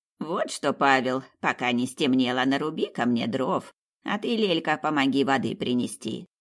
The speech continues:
Я закатила глаза. Началось. Сегодня вода, завтра огород, потом козу доить припашут.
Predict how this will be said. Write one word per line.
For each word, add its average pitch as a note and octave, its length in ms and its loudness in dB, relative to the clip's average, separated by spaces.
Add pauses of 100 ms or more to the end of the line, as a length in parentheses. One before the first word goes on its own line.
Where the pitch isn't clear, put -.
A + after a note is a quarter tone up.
(460)
Я C#4 340 -2
закатила C#3+ 640 -2
глаза. A#2 600 -4 (140)
Началось. D3 1300 0 (300)
Сегодня A#3+ 440 0
вода, A3 480 2
завтра F3 380 -2
огород, D3 520 0
потом F#3 320 0
козу D3 320 0
доить E3+ 340 0
припашут. D#3 560 -4